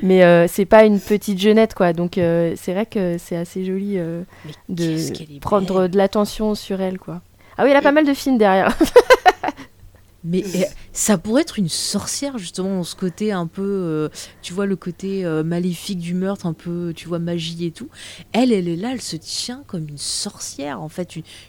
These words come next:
Speaker 2: une vision de femme puissante. Enfin, je la trouve, mais, mais, pff, elle me scotche, quoi. Enfin, c'est vraiment, c'est, elle est impressionnante.
Speaker 1: Bah, son, physiquement, son, son jeu est en fait assez physique. Elle est incroyable, quoi.
Speaker 2: Mm.
Speaker 1: Elle a vraiment, euh, une présence, quoi, pour de vrai, euh.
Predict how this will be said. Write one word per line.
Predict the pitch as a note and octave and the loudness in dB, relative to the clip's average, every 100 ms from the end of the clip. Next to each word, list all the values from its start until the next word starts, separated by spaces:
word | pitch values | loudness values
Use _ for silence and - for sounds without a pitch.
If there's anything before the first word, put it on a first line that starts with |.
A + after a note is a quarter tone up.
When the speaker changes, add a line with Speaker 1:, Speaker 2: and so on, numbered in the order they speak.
| - | -8
Speaker 2:
une | F3 | -6
vision | E3 G3+ A3 C4+ | -6 -8 -8 -8
de | E3 | -10
femme | - - C4 B3+ G#3 | -12 -8 -6 -6 -8
puissante. | - - A3+ A#3 - - C#4 C#4+ - D3+ - - - | -10 -12 -8 -6 -6 -6 -8 -12 -12 -12 -12 -20 -8
Enfin, | F#3 | -6
je | E3+ E3+ | -4 -4
la | |
trouve, | D#3+ B3 A#3+ | -4 -4 -6
mais, | F3 C#3+ C#3 | -6 -8 -16
mais, | C3 - - | -20 -20 -20
pff, | - - - - - - _ | -18 -18 -20 -20 -20 -20 _
elle | E3 | -2
me | F#3+ | -2
scotche, | F#3+ - - D4 D4 - | -2 -4 -6 -6 -6 -12
quoi. | - D3 | -10 -10
Enfin, | C#3+ C#3 | -10 -16
c'est | C#3 | -16
vraiment, | C3+ E3+ A#3 C#4 | -14 -12 -10 -12
c'est, | C#4+ - D3 | -14 -14 -12
elle | D3+ | -6
est | G#3+ - | -6 -6
impressionnante. | G3+ F#3+ G3 - F#3+ E3+ E3+ - - _ | -10 -10 -16 -14 -12 -12 -16 -20 -20 _
Speaker 1:
Bah, | F#3+ F3+ | 2 2
son, | F3+ G3+ | 2 -6
physiquement, | F3 - A3 A3+ C4 B3+ | -6 -6 -4 -4 0 -2
son, | - F#3+ F#3 | -2 -6 -6
son | - G3 | -6 -6
jeu | F#3+ B3 | -2 -2
est | A#3 G#3 | -2 -4
en | G3 | -10
fait | F#3+ F#3+ | -10 -8
assez | F#3 - | -10 -10
physique. | F#3+ F#3 G#3+ A#3+ - - - - - - | -12 -12 -12 -14 -20 -20 -20 -20 -20 -18
Elle | - F3 | -6 -4
est | E3+ | -4
incroyable, | E3 - F3+ F3 | -6 -4 -2 -2
quoi. | - E3 | -6 -8
Speaker 2:
Mm. | F#3 | -8
Speaker 1:
Elle | - E3+ E3 | -8 -6 -4
a | D#3 D#3+ | -6 -8
vraiment, | E3 F3 F3+ G3 | -6 -4 -2 -2
euh, | E3+ D#3+ E3 F3 - - - - | -4 -6 -8 -12 -18 -20 -18 -4
une | G3 | -4
présence, | - G#3+ G3 F3 - | -2 -4 -2 -4 -6
quoi, | - | -10
pour | E3+ - E3+ | -10 -12 -12
de | |
vrai, | F3 F#3 F#3+ | -10 -8 -8
euh. | F3+ | -8